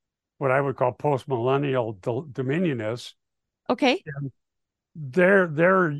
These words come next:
Speaker 1: uh, use of exegesis to understand Scripture is so pathetic, it's embarrassing.
Speaker 2: All right.
Speaker 1: They throw out a verse and then do what they want with it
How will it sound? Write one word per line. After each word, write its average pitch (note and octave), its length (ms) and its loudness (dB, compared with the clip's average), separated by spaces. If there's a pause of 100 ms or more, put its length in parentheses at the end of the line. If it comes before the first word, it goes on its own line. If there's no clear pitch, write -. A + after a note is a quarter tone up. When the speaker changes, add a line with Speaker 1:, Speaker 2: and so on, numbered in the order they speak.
(180)
Speaker 1:
uh, C#3 340 2 (540)
use D#3+ 340 2
of C3 220 -4 (380)
exegesis C#3+ 880 -2
to D3 140 -6
understand C3+ 520 -2
Scripture D3+ 600 -4 (380)
is C3+ 140 -6
so F#3 340 2
pathetic, E3 680 -2
it's C3 180 -8
embarrassing. C3 800 -6 (680)
Speaker 2:
All G3 260 2
right. E3+ 420 0
Speaker 1:
They F3+ 120 -16
throw F#3 400 4
out E3+ 80 6
a C#3 80 2
verse D3 380 0
and C#3 100 -4
then C3+ 160 0
do C#3 120 -2
what C#3+ 180 0
they C3+ 140 -2
want D#3 300 0
with B2 180 0
it C3+ 160 2